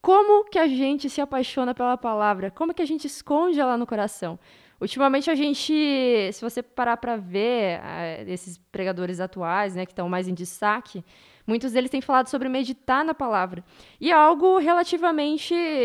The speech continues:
não falado, né, assim, no dia a dia, quando a gente vê. Porque o que que a gente vê da palavra? Bom,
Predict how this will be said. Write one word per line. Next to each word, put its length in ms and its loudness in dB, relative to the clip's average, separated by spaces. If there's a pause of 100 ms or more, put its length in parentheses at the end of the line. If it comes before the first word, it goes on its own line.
(280)
não 220 2
falado, 800 0
né, 760 -2
assim, 420 -8
no 260 -8
dia 180 0
a 40 2
dia, 320 -6
quando 160 -8
a 60 -4
gente 260 -8
vê. 240 -2 (400)
Porque 240 0
o 40 -2
que 100 -6
que 80 -2
a 40 0
gente 240 -4
vê 160 -2
da 120 -2
palavra? 400 -2
Bom, 280 -2